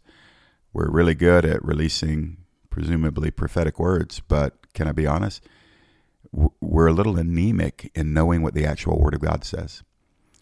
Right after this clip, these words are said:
And so part of my assignment, maybe for the rest of my days, is to continue to bridge people to become what Christians were in the first century, people of spirit and truth. Uh, the, the authority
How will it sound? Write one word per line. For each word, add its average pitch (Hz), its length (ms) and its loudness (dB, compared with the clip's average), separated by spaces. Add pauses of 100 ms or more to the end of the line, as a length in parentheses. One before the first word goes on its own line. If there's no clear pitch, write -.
(420)
And 78 100 -4
so 85 320 6 (120)
part 98 280 6
of 90 80 4
my 87 200 2
assignment, 82 580 -2 (160)
maybe 80 320 -2
for - 120 -8
the 78 100 -2
rest 80 220 -4
of 82 60 -6
my 78 100 -2
days, 82 440 -4
is 76 280 -4
to 80 100 -8
continue 92 420 -4
to 82 80 -2
bridge 82 540 0 (640)
people 92 320 2
to 78 80 -2
become 80 500 0
what 80 200 -2 (420)
Christians - 360 -4
were 78 140 -2
in 76 80 0
the 80 60 -2
first - 240 -4
century, - 400 -8 (640)
people 80 240 0
of 76 80 -2
spirit 78 460 -2 (100)
and 78 120 -2
truth. - 460 -6 (920)
Uh, 73 240 -2
the, 76 540 -2 (960)
the 80 100 0
authority 104 840 0